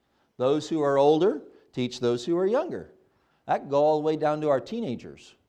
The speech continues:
You know, there are, there are little ones who are looking, watching you guys. They're going, "Whoa, that's, that's really cool, the way they dress, you know, those fancy whatever things they do. Man, I wanna be like that."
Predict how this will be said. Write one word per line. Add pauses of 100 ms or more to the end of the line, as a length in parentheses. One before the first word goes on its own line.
(1000)
You
know,
there
are, (280)
there
are
little
ones (540)
who
are
looking,
watching
you
guys. (540)
They're
going, (260)
"Whoa, (260)
that's, (480)
that's
really (100)
cool,
the
way
they
dress,
you
know,
those
fancy
whatever
things
they
do. (1120)
Man,
I
wanna
be
like
that."